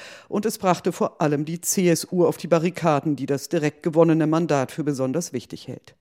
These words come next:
Laut dem bekannt gewordenen Text ist diese zentrale Grundentscheidung des neuen Rechts dagegen nicht zu beanstanden. Der Gesetzgeber, heißt es dort, nehme seinen Gestaltungsauftrag wahr und verstoße weder gegen Gleichheit und Unmittelbarkeit der Wahl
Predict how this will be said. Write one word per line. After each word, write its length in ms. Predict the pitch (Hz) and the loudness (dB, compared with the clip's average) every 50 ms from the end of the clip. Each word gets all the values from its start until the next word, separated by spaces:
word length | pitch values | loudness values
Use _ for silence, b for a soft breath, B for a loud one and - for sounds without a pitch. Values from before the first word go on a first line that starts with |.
| _ _ B B B B B B B B B | _ _ B B B B B B B B B
Laut 280 | 143 143 139 135 - | 0 2 2 2 0
dem 160 | 165 147 143 | -2 -2 0
bekannt 360 | 127 156 160 - 185 196 - - | 0 -2 0 2 0 0 2 2
gewordenen 480 | 196 165 175 180 180 175 196 185 - | 2 4 4 4 4 4 2 0 2
Text 340 | - 202 220 226 - - - | 2 0 0 0 -2 -4 -6
ist 200 | 151 - - - | -6 -6 -4 -6
diese 280 | 175 156 139 143 131 - | -4 -4 -2 -2 -4 -4
zentrale 640 | - - - 143 143 - - 165 160 208 247 262 | -6 -4 -4 -4 -4 -2 0 2 2 4 4 2
Grundentscheidung 800 | 233 226 180 202 214 214 220 185 180 - - 165 160 151 165 165 | 2 2 0 0 2 2 0 0 -2 0 2 2 2 4 2 0
des 160 | 165 175 170 - | 0 -2 -2 0
neuen 280 | 175 151 143 151 151 | 2 2 2 2 2
Rechts 340 | 143 151 139 - - - - | 0 0 -2 -2 -6 -6 -4
dagegen 460 | - 143 131 143 151 151 185 208 190 - _ | -4 -2 0 -2 -2 -2 -4 -6 -8 -10 _
nicht 340 | - 165 170 151 - - - | -2 0 0 0 0 -2 -8
zu 140 | - - 135 | -6 -4 -2
beanstanden. 800 | 135 123 92 95 - - - - - - - - - - - - _ _ _ _ _ | -2 -2 -4 -6 -8 -8 -10 -10 -10 -10 -12 -12 -14 -16 -18 -18 _ _ _ _ _
Der 180 | 135 139 131 120 | -2 -2 -2 0
Gesetzgeber, 680 | - 151 147 196 - - - - 196 190 165 165 170 160 B B B B B B | -2 0 0 0 0 -2 0 0 2 4 6 6 4 2 B B B B B B
heißt 300 | - 175 160 - - - | 4 4 4 4 2 -2
es 120 | 170 - | -4 0
dort, 360 | - 180 170 165 160 - - B B B B B B | 4 4 6 6 4 2 -2 B B B B B B
nehme 380 | 165 175 185 196 214 247 233 | 4 6 6 6 6 4 4
seinen 320 | 180 160 151 151 160 160 160 | 4 4 2 4 2 2 2
Gestaltungsauftrag 1200 | 202 214 - - - - 175 156 151 - 160 139 - - - 143 135 - - - 131 131 - 135 139 | 2 0 0 0 2 4 4 4 4 2 0 -2 -2 -2 -2 -2 -2 -2 -4 -4 -4 -4 -4 0 2
wahr 440 | 147 147 143 147 156 180 220 247 B B B B B B B | 4 4 4 4 4 2 2 -2 B B B B B B B
und 200 | - 196 180 165 | 0 0 0 2
verstoße 520 | - 226 208 - - 247 233 233 214 170 | 0 -2 0 0 2 0 2 2 2 2
weder 180 | 175 170 160 151 | 2 2 2 2
gegen 300 | 135 151 139 - 143 131 | 2 2 0 0 -2 -2
Gleichheit 500 | - 156 151 147 151 - - 165 165 165 | 0 0 2 2 0 0 0 0 0 0
und 260 | 165 180 165 - - | 0 -4 -4 -4 -2
Unmittelbarkeit 680 | 220 208 202 185 180 185 175 165 165 - - 175 160 - | 0 2 2 2 2 2 2 0 0 2 2 0 2 2
der 140 | 180 185 170 | 2 2 4
Wahl 340 | 180 180 175 180 180 175 | 4 4 4 4 2 0